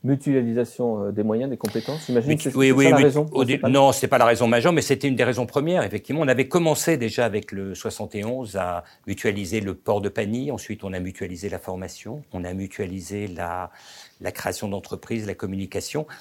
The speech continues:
Speaker 2: Et maintenant, eh ben, maintenant, on a décidé d'aller un petit peu plus loin. Et je trouve que ce projet a à la fois du sens économique, a du sens territoire, proximité, et aussi, j'ai des termes que j'ai employés, agilité et satisfaction. Agilité, il faut qu'on soit agile comme toute entreprise, il faut qu'on soit réactif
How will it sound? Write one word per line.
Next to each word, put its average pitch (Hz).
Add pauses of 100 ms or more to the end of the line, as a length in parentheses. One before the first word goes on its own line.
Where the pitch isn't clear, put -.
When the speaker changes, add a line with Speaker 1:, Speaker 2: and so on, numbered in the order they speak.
(220)
Speaker 2:
Et 104
maintenant, 120
eh 95
ben, 87
maintenant, 87
on 110
a 104
décidé 117
d'aller 101
un 117
petit -
peu 113
plus 107
loin. 113 (320)
Et -
je -
trouve 113
que 107
ce -
projet 110
a 95 (280)
à 98
la 101
fois 110
du 101
sens 98
économique, 110 (320)
a 98
du 90
sens -
territoire, 139 (200)
proximité, 135 (520)
et 104
aussi, 113
j'ai 101
des 95
termes 110
que -
j'ai 107
employés, 98
agilité 104
et 107
satisfaction. -
Agilité, 101
il -
faut -
qu'on 98
soit 101
agile 101
comme 87
toute 95
entreprise, -
il -
faut 95
qu'on 101
soit 98
réactif 104